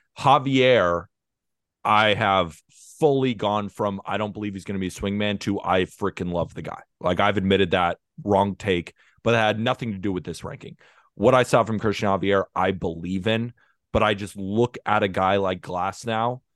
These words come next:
and again, it's so close because, again, we're talking about Glasnow's inability to stay on the field when Javier's done it also once. Like, also one season of, what, a hundred thirty innings?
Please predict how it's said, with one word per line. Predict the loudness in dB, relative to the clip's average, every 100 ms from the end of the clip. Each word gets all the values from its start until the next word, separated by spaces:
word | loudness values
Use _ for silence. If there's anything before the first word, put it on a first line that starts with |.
| _ _ -4
and | -4 -4
again, | -4 -4 -4
it's | -8 -14
so | -8 -2 0
close | -2 -4 -4 -4
because, | -8 -4 -4
again, | -2 -2 -4 -8 _ _ _
we're | -8
talking | -2 0 0 -2 -4
about | -2 0 -2 -4 _ _ _ -4
Glasnow's | -2 -2 -4 -6 -6 -6 -10 -16 -20 _ _ _ _ _ _ _ _ _ _ 0
inability | 2 4 6 6 4 2
to | -2
stay | -2 -2
on | -2
the | -4
field | -4 -6 -4
when | -4 -2
Javier's | -2 -2 -4 -4
done | -4
it | -6 -8 -4
also | -4 -2 -6
once. | -6 -8 -8 -10 -20 -20 _ _ _ _ _ _ _ _ _
Like, | -6 -4 2
also | 4 4 2
one | 2 2 0 0
season | -4 -4 -2 -4
of, | 0
what, | 0
a | 0
hundred | -2 -4 -2
thirty | 0 0 -2
innings? | -2 -6 -10 -18